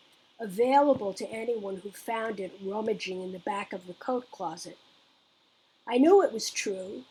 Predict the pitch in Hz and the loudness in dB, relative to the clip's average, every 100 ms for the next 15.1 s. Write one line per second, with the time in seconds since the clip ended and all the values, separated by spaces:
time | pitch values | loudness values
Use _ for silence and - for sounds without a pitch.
0 | _ - 214 - 220 208 208 - - - | _ -12 -8 -4 -2 -2 -4 -8 -12 -6
1 | 233 - 240 240 226 - - 277 285 330 | -6 -4 -8 -6 -6 -6 -2 0 2 2
2 | 294 175 165 165 _ _ _ _ _ _ | 0 -6 -12 -14 _ _ _ _ _ _
3 | _ _ 240 226 - - 262 285 294 262 | _ _ -2 -2 -4 6 10 10 10 4
4 | 262 - 247 220 - 233 220 - 185 185 | 2 0 -6 -6 -8 -8 -8 -8 -8 -8
5 | 196 - 214 277 233 - - - - _ | -10 -12 -2 0 0 -4 -16 -16 -16 _
6 | _ - 214 - 262 240 220 - 254 240 | _ -6 -6 -6 -2 -2 -2 -2 0 2
7 | 240 202 185 185 185 - 202 190 185 208 | 0 -2 -4 -6 -10 -10 -8 -8 -6 -8
8 | - 202 - 202 196 190 - _ _ - | -8 -8 -2 -2 -2 -8 -12 _ _ -10
9 | 214 220 208 - 277 330 - 214 202 190 | -6 -6 -2 2 6 6 4 -4 -4 -4
10 | 185 285 247 185 185 180 175 175 - 185 | -2 -2 -2 -6 -6 -4 -4 -6 -6 -6
11 | 175 - - _ _ _ _ - 262 247 | -8 -18 -20 _ _ _ _ 2 4 4
12 | 240 220 208 190 190 190 180 - - - | 2 -6 -6 -6 -8 -8 -8 -12 -14 -20
13 | _ _ _ _ _ _ _ _ _ - | _ _ _ _ _ _ _ _ _ 6
14 | 277 277 339 392 - 285 - 233 190 185 | 8 8 6 2 0 -4 0 0 0 -12